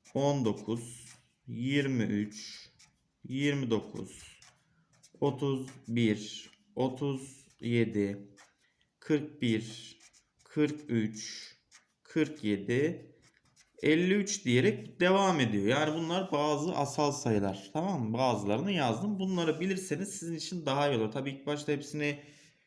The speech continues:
öğrenmeniz biraz zor olacak. Biliyorsunuz ezbere pek teşvik etmiyorum. Tanımı bilirseniz zaten kendisi ortaya çıkıyor. Bak, tanımı biliyorum.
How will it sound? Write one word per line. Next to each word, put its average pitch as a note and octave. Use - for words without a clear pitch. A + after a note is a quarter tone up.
öğrenmeniz C#3
biraz B2
zor A2+
olacak. F#3
Biliyorsunuz A#2+
ezbere B2
pek A#2+
teşvik A#2+
etmiyorum. F3
Tanımı D#3
bilirseniz C3
zaten D3
kendisi C#3+
ortaya B2+
çıkıyor. -
Bak, -
tanımı E3
biliyorum. B2+